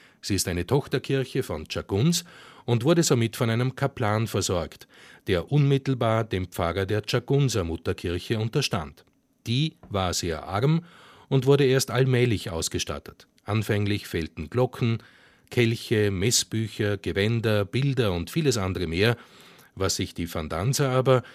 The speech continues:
nach einer Sammlung in der Herrschaft Bludenz-Sonnberg anschaffen konnten.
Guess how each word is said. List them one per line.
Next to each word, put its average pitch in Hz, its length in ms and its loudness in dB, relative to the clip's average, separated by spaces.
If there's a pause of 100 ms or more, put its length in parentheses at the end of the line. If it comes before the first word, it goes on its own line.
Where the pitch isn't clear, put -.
(220)
nach 92 200 -4
einer 85 200 -2
Sammlung 107 460 2
in 90 100 -2
der 85 120 -2
Herrschaft 90 560 -2
Bludenz-Sonnberg 101 1120 -2
anschaffen 95 580 -4
konnten. 76 400 -12